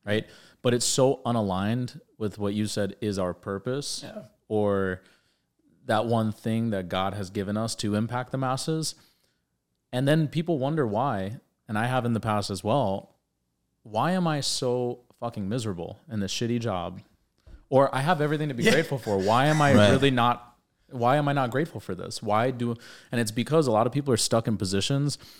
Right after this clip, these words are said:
Speaker 1: whether it be at work, relationships,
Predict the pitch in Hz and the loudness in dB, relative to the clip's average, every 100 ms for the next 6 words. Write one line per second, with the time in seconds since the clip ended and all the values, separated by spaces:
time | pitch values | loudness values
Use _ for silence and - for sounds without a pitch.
0 | - 123 110 104 104 101 104 104 - _ | -6 2 2 4 0 0 0 0 -4 _
1 | _ _ - 101 107 110 113 - 107 104 | _ _ -8 0 0 2 0 0 0 0
2 | - | -6